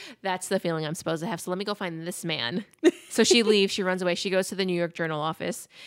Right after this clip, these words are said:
Speaker 1: and she's asking the bros there where Kevin is. And they're like, "He's covering his last wedding." So then she ca-, hails herself a cab. I don't, how does she even find his wedding? Who knows?
Speaker 2: I don't know.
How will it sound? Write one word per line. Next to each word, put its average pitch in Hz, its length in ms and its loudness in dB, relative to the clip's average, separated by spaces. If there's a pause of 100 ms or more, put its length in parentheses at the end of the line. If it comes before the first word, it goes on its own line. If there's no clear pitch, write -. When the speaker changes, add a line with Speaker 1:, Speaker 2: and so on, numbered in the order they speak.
(140)
Speaker 1:
and 180 240 -2
she's 185 160 -4
asking 185 320 -2
the 185 100 0
bros 170 300 -2
there 165 160 0
where 165 100 -2
Kevin 156 300 -4
is. 156 160 -6
And 165 100 -6
they're 165 80 -4
like, 170 160 -4
"He's 233 140 -6
covering 240 260 -4
his 233 120 -6
last 214 220 -6
wedding." 202 260 -4
So 180 120 -8
then 180 140 -4
she - 100 -10
ca-, - 180 -12
hails 254 320 0
herself 175 280 -2
a 170 40 -10
cab. 156 300 -8 (320)
I 233 140 -2
don't, 240 160 -4
how 208 160 0
does 214 100 0
she 208 120 -4
even 185 160 -6
find 156 260 -2
his 156 120 -10
wedding? - 300 -8 (200)
Who 220 100 -2
knows? - 360 -8
Speaker 2:
I 269 60 -2
don't 311 140 -2
know. 240 120 -6